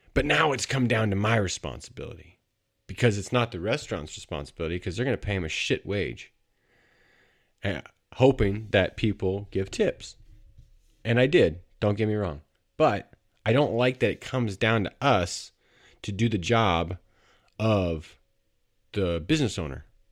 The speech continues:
So it seems like the business owner can get away with, with, with not paying their wages appropriately. And then if their, if their employees don't do a great job, some people aren't, some, I,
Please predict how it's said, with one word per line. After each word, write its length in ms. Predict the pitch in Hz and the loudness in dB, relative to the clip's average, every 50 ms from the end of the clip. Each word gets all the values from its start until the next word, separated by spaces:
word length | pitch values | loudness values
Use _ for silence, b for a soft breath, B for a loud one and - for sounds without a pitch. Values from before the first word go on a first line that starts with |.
| _ _ _ _ _ _ _ _ _ _ _ _ _ _ _ _ _ _ _ _ _ _ _ _ _ _ _ _ _ _ _ - | _ _ _ _ _ _ _ _ _ _ _ _ _ _ _ _ _ _ _ _ _ _ _ _ _ _ _ _ _ _ _ -6
So 120 | - 117 | -4 0
it 20 | |
seems 160 | 104 156 151 139 | 2 4 4 4
like 120 | 135 101 | 4 4
the 60 | 101 | 2
business 380 | 85 82 139 156 165 139 - - | 2 4 4 4 4 2 2 4
owner 160 | 107 95 92 | 4 4 2
can 160 | 90 - 98 | 2 -2 0
get 140 | 87 107 98 | 2 2 4
away 220 | 95 92 104 107 | 4 4 4 4
with, 200 | 98 92 85 - - _ _ _ | 4 4 2 -2 -6 _ _ _
with, 260 | - 98 95 - - 80 | -4 -4 -4 -4 -4 -4
with 160 | 90 101 101 | -4 0 2
not 240 | 110 107 - - - | 2 2 0 0 -2
paying 480 | - 117 107 107 101 95 90 76 - - - | -2 0 0 2 2 0 -2 -4 -6 -6 -4
their 120 | 98 87 78 | -2 -2 0
wages 600 | 82 110 131 156 160 123 101 95 90 87 - - _ _ _ _ _ - | 2 2 2 2 2 2 0 0 -2 -2 -6 -12 _ _ _ _ _ -16
appropriately. 840 | - - - - 156 160 151 - 107 95 87 82 87 87 87 92 95 - _ _ b b b b b b b b b b b b b b b b b b b b b _ _ - | -16 -12 0 4 4 4 4 4 4 4 4 4 2 0 0 -2 -6 -10 _ _ b b b b b b b b b b b b b b b b b b b b b _ _ 2
And 180 | 110 113 117 | 4 6 8
then 360 | 127 127 131 123 120 117 113 - - | 10 10 10 10 8 8 4 2 2
if 220 | 113 113 - - | 0 0 2 4
their, 220 | 117 110 107 104 | 6 6 6 6
if 240 | - - 107 101 - | 4 0 -4 -2 2
their 160 | - 107 101 | 4 6 6
employees 640 | 98 92 - - - 127 139 131 123 113 107 101 92 - | 6 4 2 0 2 4 4 6 6 4 4 2 0 0
don't 260 | - 104 104 104 101 | 0 0 2 2 0
do 140 | 107 101 95 | 0 2 2
a 60 | 92 | 2
great 280 | 87 104 98 95 87 | 2 2 2 0 0
job, 440 | - 110 110 113 110 101 92 90 92 - _ _ _ - | 0 0 0 2 2 2 0 -2 -6 -12 _ _ _ -6
some 220 | - 135 147 170 | -2 0 0 2
people 220 | 151 127 - 101 | 0 0 2 2
aren't, 320 | 101 104 104 - - - - | 4 4 4 2 -2 -8 -2
some, 220 | - 131 135 139 131 | 2 4 4 4 4
I, 180 | - 110 117 | 4 4 4